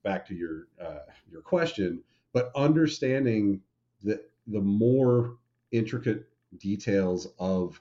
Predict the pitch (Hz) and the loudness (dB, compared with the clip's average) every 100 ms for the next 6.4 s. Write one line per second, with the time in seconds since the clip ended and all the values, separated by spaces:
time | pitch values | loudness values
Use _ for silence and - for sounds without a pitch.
0 | _ - 98 92 87 90 90 87 82 - | _ -10 -4 -2 -2 -2 -2 -2 -6 -6
1 | 90 85 78 76 _ _ - 107 117 110 | -6 -4 -6 -8 _ _ 0 4 4 6
2 | 127 160 127 117 120 117 101 101 101 104 | 4 4 4 2 4 4 2 0 0 -2
3 | - 104 98 90 87 - - 95 78 - | -2 0 0 0 -4 -8 -10 -8 -8 -8
4 | - 123 123 110 98 92 92 92 92 - | -2 2 4 4 2 0 -2 -2 -4 -6
5 | 92 - 110 104 98 87 87 92 85 113 | -10 -4 -2 0 0 -2 -6 -6 0 0
6 | 113 90 80 78 | 0 -2 -4 -6